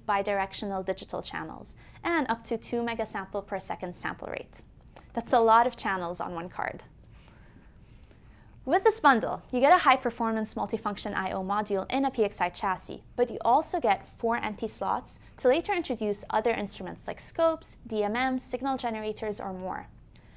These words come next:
The P X I backplane makes it easier to synchronize these instruments by sharing timing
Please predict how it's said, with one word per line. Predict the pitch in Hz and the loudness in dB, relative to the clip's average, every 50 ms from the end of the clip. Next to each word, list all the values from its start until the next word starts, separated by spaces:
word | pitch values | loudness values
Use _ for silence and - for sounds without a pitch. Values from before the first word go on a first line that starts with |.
| - - - - - - - - - - | -20 -20 -20 -20 -20 -20 -20 -14 -2 -2
The | 240 | -2
P | 240 - 349 | 0 2 2
X | 381 415 403 - - | 2 2 2 4 4
I | 330 311 277 | 4 4 4
backplane | - - 196 196 - - - - 277 294 302 294 | 2 0 -2 -2 -2 -6 -6 -4 -2 0 0 0
makes | 262 254 254 - | 0 -2 -4 -4
it | 254 - | -6 -2
easier | 247 285 277 285 311 311 | -2 -2 0 0 -2 -4
to | 294 - 240 | -4 -4 -8
synchronize | - - 254 254 - 285 262 233 214 202 | -8 -6 -8 -6 -4 -2 -2 -2 -4 -4
these | - 208 202 - | -4 -4 -4 -2
instruments | 202 196 - - 196 185 175 180 170 - - - - | -4 -8 -6 -8 -10 -8 -8 -10 -12 -14 -16 -8 -2
by | 208 202 190 185 190 - | -2 0 0 0 0 -2
sharing | - - - 208 196 196 - | -4 -4 -6 -4 -4 -6 -8
timing | - - 254 254 262 254 254 254 254 247 254 | -8 -6 -4 -2 -2 -2 -2 -2 -2 -4 -4